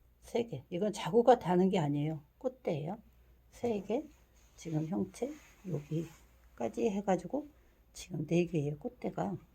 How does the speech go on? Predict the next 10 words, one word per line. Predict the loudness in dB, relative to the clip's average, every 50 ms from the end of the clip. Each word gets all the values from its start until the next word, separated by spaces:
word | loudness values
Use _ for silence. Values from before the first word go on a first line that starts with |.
| _ -20
지금 | -20 -20 -20 -20 -20 -20 _ _ _ -20 -20 -20 -20 -20 -20 -20 -20 -18 -8 -2
올라오고 | 0 0 0 0 -2 -6 -10 -16 -20
있어요. | -20 -20 -20 -20 -20 -20 -20 -20 -20 -20 -20 -20 -20 -18 -8 0
어느 | 4 4 4 4
정도 | 4 4 2 4 2 0
좀 | -4 -4 -8 -6
피면 | -6 -2 0 2 2 4 2 2 2 0 -2 -6 -8 -20 -20 -20 -20 _ -20 _ -6
나중에 | -4 -4 -4 -2 0 2 2 2 0 -2 -6 -8
잘라줘야 | -8 -6 -4 -2 -2 -2 -4 -6 -12 -18 -18 -18 -20
돼요. | -20 -20